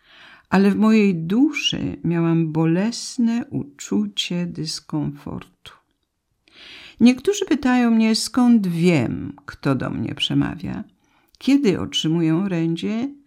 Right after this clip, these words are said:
nie mam problemu z rozróżnieniem, czy to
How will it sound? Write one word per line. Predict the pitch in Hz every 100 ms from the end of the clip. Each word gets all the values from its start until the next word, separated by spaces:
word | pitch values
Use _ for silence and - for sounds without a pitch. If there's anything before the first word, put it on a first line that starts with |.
| _ _ 269
nie | 294 302
mam | 285 233 220
problemu | 220 185 180 165 165 165 175 180 185
z | 190
rozróżnieniem, | 156 147 151 143 - 143 143 165 175 165 160 156
czy | 156 156
to | - 85